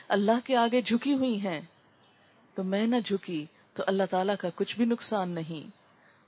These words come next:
اگر میں اس کے آگے نماز نہیں پڑھتی، میرا سر سجدے میں نہیں جاتا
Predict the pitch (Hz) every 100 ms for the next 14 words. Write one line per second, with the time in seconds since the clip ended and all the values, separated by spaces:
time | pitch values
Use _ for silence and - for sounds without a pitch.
0 | - 196 208 175 196 254 247 - 247 233
1 | 240 220 202 214 202 202 262 247 190 -
2 | 160 - - - - - - 220 254 254
3 | - 254 226 - - - 233 208 254 240
4 | 220 202 269 247 196 190